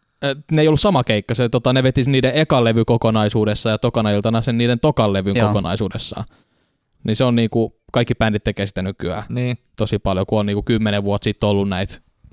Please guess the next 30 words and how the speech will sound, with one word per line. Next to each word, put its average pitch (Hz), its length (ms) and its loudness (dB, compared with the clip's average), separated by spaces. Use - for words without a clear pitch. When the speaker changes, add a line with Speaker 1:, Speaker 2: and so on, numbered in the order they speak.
Speaker 1:
isot 101 260 -2
heavy-bändit, 98 640 -2
rockibändit 101 540 -2
niinku 104 160 -2
noussut, 127 420 2
niin 110 120 0
on 110 40 0
ollut 110 240 -2
aina 113 180 2
näitä 107 200 0
kymmenen, 104 460 2
viisitoista 104 420 -2
vuotis 110 300 0
Speaker 2:
Mm. 120 40 -2
Speaker 1:
näitä 95 240 -4
juttuja, 101 340 -2
niin 98 180 -8
ekan 123 300 2
albumin 113 520 0
soittanut, - 600 0
niin 113 80 0
oli 127 100 2
pakko, - 340 -2
pakko 143 320 -2
oli 143 160 2
niinku 117 320 0
Speaker 3:
Mm-hmm. 143 340 -2
Speaker 1:
mennä 113 380 2
niinku 107 200 -4
Instaby. 113 640 0